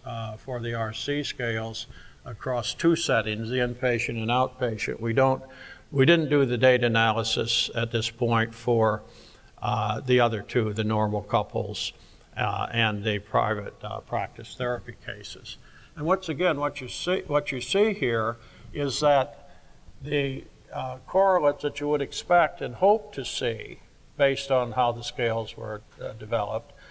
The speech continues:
really do appear. You get, uh, uh,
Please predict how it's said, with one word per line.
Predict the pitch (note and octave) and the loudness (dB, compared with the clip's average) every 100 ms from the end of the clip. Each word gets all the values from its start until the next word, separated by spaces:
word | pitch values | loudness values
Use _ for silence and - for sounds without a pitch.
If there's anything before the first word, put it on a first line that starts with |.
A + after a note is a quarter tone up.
| - | -8
really | E3+ E3 D#3 | 0 2 2
do | C#3 C3+ | 2 0
appear. | C3+ - G#3+ D#3 A#2+ | -2 -2 0 0 0
You | B2 | -2
get, | B2 C3 - - - - - - | 2 2 2 -8 -20 -20 -20 -14
uh, | C3 A#2+ A#2 A2+ - - | -10 -8 -6 -8 -12 -14
uh, | F#2 F2 F2 | -12 -10 -10